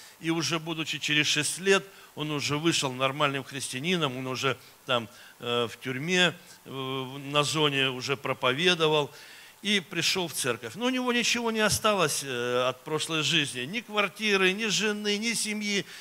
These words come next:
ничего. И он пришёл в церковь, и ему негде было жить. Ну, пастор сказал: «Давай будешь охранять церковь, будешь здесь жить, будешь, э, у нас завхозом». Ну, и он всё там делал, мастерил, охранял. А потом говорит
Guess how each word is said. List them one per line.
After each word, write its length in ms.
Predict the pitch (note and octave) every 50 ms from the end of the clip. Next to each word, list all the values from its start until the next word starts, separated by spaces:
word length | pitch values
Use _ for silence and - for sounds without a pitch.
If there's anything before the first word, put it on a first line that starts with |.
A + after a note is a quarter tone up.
| - -
ничего. 720 | - G#3+ C4+ C4+ G#3 - - A3+ A3+ G3+ F3 D3+ C#3 A2+ - - - - - - -
И 60 | A3+
он 120 | A#3+ A#3 A3
пришёл 400 | A#3 A3+ G3+ - - A3 G#3 F3+
в 40 | -
церковь, 520 | - - A3+ A3 G3+ - F#3 D#3 - - - - - - - - - - - - - -
и 80 | - E3
ему 320 | D#3+ D#3+ D#3+ D#3 E3 E3+
негде 320 | E3+ F3 E3+ D#3+ C#3+ C#3 D3+
было 300 | D3 D3 D3 C#3+ C#3 C3+
жить. 260 | A#2+ - G2+ F#2+ - - -
Ну, 100 | E3 A#3+
пастор 320 | - - G3 - - E3 C3+
сказал: 180 | - D#3+ D3
«Давай 260 | D3 F3 E3+ D#3+ D3+ C#3+
будешь 360 | C3+ D3 C#3+ C#3 C#3 - -
охранять 460 | A#2+ - C#3 C3 C3+ C#3 D3 D3 -
церковь, 360 | - A3 A3+ G#3 - F3+ E3
будешь 320 | D3 C#3+ C3+ C3 C3 B2 A2+
здесь 240 | G#2+ C3 B2+ B2
жить, 300 | A#2+ A#2 - G3+ A3+ F#3+ - - - - - - -
будешь, 360 | - B2 C#3 C#3 C3+ A#2+ - -
э, 220 | C3 B2 A#2+ A#2+ A#2+
у 80 | A#2+
нас 220 | B2 B2+ B2 A2+ G#2
завхозом». 600 | A2+ C3+ B2+ - - C3 G#2+ - F#2 F2+ D#2+ - - - - - - - - -
Ну, 140 | - C#4 B3
и 60 | G3+
он 200 | F3+ F#3 F3+ E3
всё 180 | - - D#3+ D#3
там 200 | - C#3+ D3 D3
делал, 380 | D3 F3+ B3+ B3 A#3 G#3+ F#3+ E3+
мастерил, 640 | D#3+ D#3 D#3+ D3 - - F3 G3 A#3+ B3+ B3 G#3+ F#3
охранял. 640 | D#3 - - D3+ D#3+ F3+ G#3 A#3 A#3+ A3+ G#3+ F#3+ - - - - - - - -
А 100 | C3+ D3
потом 320 | D3+ F3+ E3 F#3 F3 F3
говорит 260 | E3 F3+ F3 F3 E3